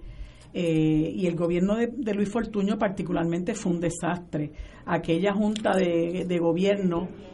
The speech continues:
entre, que en un momento dado dirigió aquella señora Mari Carmen Pérez Riera, que era hermana a su vez de otro ejecutivo del gobierno de Luis Fortuño,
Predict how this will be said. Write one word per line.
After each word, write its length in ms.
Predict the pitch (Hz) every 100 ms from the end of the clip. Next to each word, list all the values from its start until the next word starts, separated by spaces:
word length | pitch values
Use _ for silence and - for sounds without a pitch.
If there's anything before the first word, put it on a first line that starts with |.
| - -
entre, 720 | 185 180 175 - - 165 165
que 240 | 160 170
en 140 | 165 165
un 120 | 170
momento 420 | 185 196 202 196
dado 540 | 185 180 185 185 175 165
dirigió 1000 | 170 175 175 175 185 190 190 185 170 165 - - -
aquella 300 | - 175 185
señora 380 | 190 196 196 196
Mari 220 | 190 175
Carmen 380 | 165 190 202 190
Pérez 300 | 190 185 190
Riera, 460 | 180 202 202 175 160
que 100 | 180
era 140 | 175
hermana 420 | 180 185 196 190
a 40 | 165
su 180 | - 180
vez 260 | 190 190
de 140 | 175 165
otro 560 | 170 175 185 170 160 151 - - -
ejecutivo 920 | 185 190 190 185 202 202 180 175 165
del 480 | 185 175 175 170 165
gobierno 400 | 170 180 190 196
de 60 |
Luis 180 | 185 196
Fortuño, 720 | 196 190 - 240 208 180 165